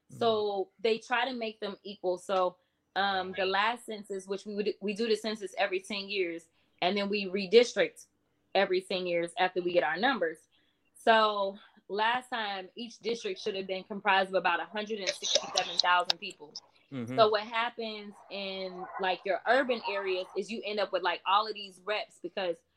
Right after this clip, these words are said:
Speaker 2: our urban areas have so many people in, like, a compact area. Then
Speaker 1: Mm-hmm.
Speaker 2: when you go out to the rural parts of Texas, a state rep may be three or four counties deep. Like, he may have to go, like, a long ways because it's just not as many people,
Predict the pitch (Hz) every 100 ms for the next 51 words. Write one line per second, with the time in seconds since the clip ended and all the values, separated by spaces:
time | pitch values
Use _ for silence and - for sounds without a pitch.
0 | _ _ 196 196 - 262 233 220 196 185
1 | 180 170 170 _ _ - 202 185 226 220
2 | 202 - 247 214 185 185 190 175 165 -
3 | 196 190 180 - 208 190 135 - _ _
4 | - _ 185 233 233 247 220 226 202 214
5 | 190 180 220 359 359 247 175 190 175 202
6 | - 190 175 _ _ _ _ 202 220 262
7 | 277 208 254 339 - 226 220 220 220 214
8 | - 214 269 254 233 233 220 226 247 233
9 | 220 180 - 311 320 _ 202 202 - 302
10 | 277 247 233 208 202 202 190 175 180 190
11 | - 180 190 220 226 202 202 233 226 214
12 | - - 208 202 196 214 196 196 - 196
13 | 196 185 175 - 247 254 185 175 165